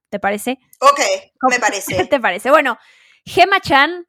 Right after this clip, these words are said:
Speaker 1: o no sé si se pronuncia Gemma Chan, pero de-, deme chance de decirle Gemma Chan, que interpreta a Cersei, que es la protagonista de la historia, ¿no? ¿Qué te pareció?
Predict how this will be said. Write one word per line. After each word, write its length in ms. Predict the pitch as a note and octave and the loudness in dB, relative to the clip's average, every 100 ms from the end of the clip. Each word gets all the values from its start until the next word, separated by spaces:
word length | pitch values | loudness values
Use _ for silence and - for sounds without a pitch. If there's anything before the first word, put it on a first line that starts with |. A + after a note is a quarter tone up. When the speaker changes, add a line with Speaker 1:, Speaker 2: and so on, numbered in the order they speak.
| - | -6
Speaker 1:
o 160 | G#3 | -4
no 160 | G3+ G#3 | -4 -6
sé 140 | C4 | -8
si 100 | A3+ | -10
se 140 | F#3+ G3 | -10 -10
pronuncia 400 | F#3+ G3 G3+ G3+ | -8 -8 -6 -6
Gemma 300 | G3 G3 F#3 | -6 -8 -8
Chan, 320 | - F3+ F#3 A#3+ | -6 -6 -6 -6
pero 140 | F#3+ | -6
de-, 120 | F#3 | -6
deme 340 | F#3 E3+ C#4 F#4+ | -6 -2 0 0
chance 340 | - E3 A#3 | -6 -10 -8
de 80 | B3 | -6
decirle 380 | E3+ - G#3+ A3+ | -6 -8 -8 -8
Gemma 400 | - G#3 G3+ G3+ | -12 -12 -10 -10
Chan, 300 | - - A#3 _ _ _ _ | -12 -14 -16 _ _ _ _
que 320 | C#4 C#4+ D4 D4 | 2 4 4 2
interpreta 840 | B3+ A#3 A#3 A#3+ C4+ C4 C4+ C4+ | -2 -4 -4 -2 -2 0 4 4
a 200 | - E4 | 2 -6
Cersei, 580 | - A3 G3+ - - - _ - | -6 -6 -6 -10 -16 -18 _ -2
que 80 | |
es 80 | G4 | 0
la 160 | A4+ G#4+ | 0 -2
protagonista 680 | - G4 A3+ G3+ E3+ F3 - | -2 -2 -2 -6 -10 -14 -14
de 80 | - | -14
la 80 | F#2 | -14
historia, 440 | - - E2+ F3+ | -16 -14 -12 -6
¿no? 220 | C4 F4 E4+ _ _ _ _ _ _ | -2 -2 -2 _ _ _ _ _ _
¿Qué 100 | G4 | -4
te 120 | G4+ | -2
pareció? 380 | B3 F3+ - | -2 -4 -6